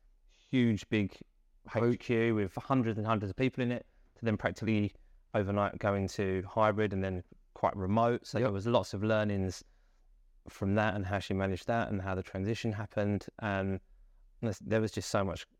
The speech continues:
Speaker 2: It was a really, really good episode. Lots, lots of real actual takeaways. And, um, yeah, she's a really interesting character. She should run a book.
Speaker 1: Yeah.
Speaker 2: She should.
Speaker 1: Definitely.
Speaker 2: Um,
Speaker 1: Be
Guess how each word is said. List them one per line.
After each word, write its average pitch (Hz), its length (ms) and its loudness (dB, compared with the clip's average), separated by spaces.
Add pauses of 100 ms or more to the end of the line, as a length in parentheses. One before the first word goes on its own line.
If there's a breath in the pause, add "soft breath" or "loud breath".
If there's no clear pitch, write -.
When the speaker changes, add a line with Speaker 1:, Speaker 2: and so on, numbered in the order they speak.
Speaker 2:
It 131 100 4
was 127 120 2
a 135 80 2
really, 127 360 2
really 117 220 0
good 113 140 0
episode. 110 560 0
Lots, - 460 0
lots 156 280 4
of 131 220 -2
real 135 220 4 (100)
actual 127 500 0
takeaways. 110 840 0
And, 101 200 0 (800)
um, 107 640 0
yeah, 113 180 2
she's 120 220 -2
a 120 60 0
really 123 240 2
interesting 117 480 0
character. 110 420 2
She 147 140 -2
should 143 120 -4
run 127 140 4
a 101 40 -2
book. 101 260 2 (580)
Speaker 1:
Yeah. 98 360 2 (440)
Speaker 2:
She - 140 -4
should. 104 380 0 (500)
Speaker 1:
Definitely. 85 500 -8
Speaker 2:
Um, 110 420 0
Speaker 1:
Be 113 60 -2